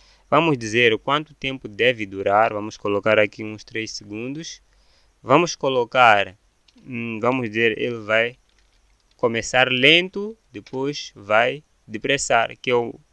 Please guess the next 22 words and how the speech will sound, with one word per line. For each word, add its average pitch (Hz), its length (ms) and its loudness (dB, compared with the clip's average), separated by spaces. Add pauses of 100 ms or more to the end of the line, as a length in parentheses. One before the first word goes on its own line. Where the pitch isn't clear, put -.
(120)
ease 110 480 -6
in. 98 320 -8 (1040)
Vamos 117 320 -4
lá 113 300 0 (160)
ver 113 400 -2
se - 180 -10
já 107 140 -4
está 110 220 -2
a 117 40 2
acontecer 117 640 -4
isso 127 180 -6
que - 80 -20
nós 117 100 -10
estamos 120 260 -12
a 104 40 -8
dizer. 107 400 -8 (360)
Se - 160 -10
forem 151 280 -4
reparar, 127 680 0 (420)
olha 113 320 -4
só. 147 320 0 (2500)
Opa, 101 300 -8